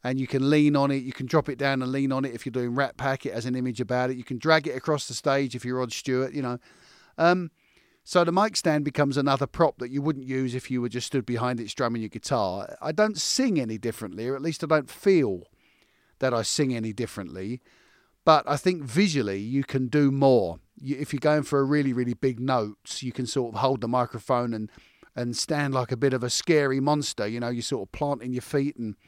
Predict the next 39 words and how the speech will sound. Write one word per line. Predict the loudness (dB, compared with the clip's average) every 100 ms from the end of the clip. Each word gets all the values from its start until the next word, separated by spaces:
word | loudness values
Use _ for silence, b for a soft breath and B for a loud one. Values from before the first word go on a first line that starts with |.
| b b b b b
hitting | -4 -2 0 -2
the | 0
note | 0 0
really | -2 -4 -2
hard | 0 4 4 2 0
and | -6
squeezing | -2 -2 0 0
the | 0
microphone | -2 -4 -2 -2
with | 0 0
both | 0 0
hands. | -4 -4
And | -6
it | -4
looks | -2 -2
like | -2 -2
you're | -4 -6
in |
agony, | -4 -4 -4 -6
but, | -10 -10
you, | -12 -10
you | -8
know, | -8
it | -10 -12 _
looks | -6 0
like | 2
people | 2 0
are |
getting | 0 0
their | 0
money's | 0 0 -2 -4
worth, | -4 -4 -10 -16
Dennis. | -8 -6 -6 -12 B B B B B
Um, | -2 0 -2 -10 b b b b b b -4
but | -2
yeah, | 4 6
I | 6
mean, | 2
I, | 0 0